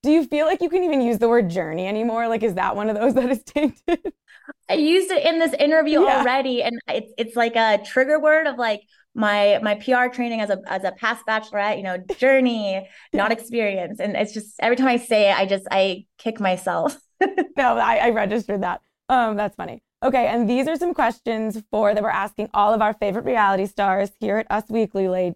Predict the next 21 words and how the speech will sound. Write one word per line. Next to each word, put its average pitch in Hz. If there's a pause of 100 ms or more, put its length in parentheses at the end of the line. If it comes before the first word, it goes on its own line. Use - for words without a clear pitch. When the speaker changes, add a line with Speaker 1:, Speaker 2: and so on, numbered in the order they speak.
Speaker 1:
lately. 202 (180)
Um, 247
and 254
the 254
first 294
one 294
is 262
your 311 (180)
best 440
memory 185
from 180
your 180
time 180
on 175
reality 175
T 180
V. 170 (180)
When 262
I 311
say 349
best 240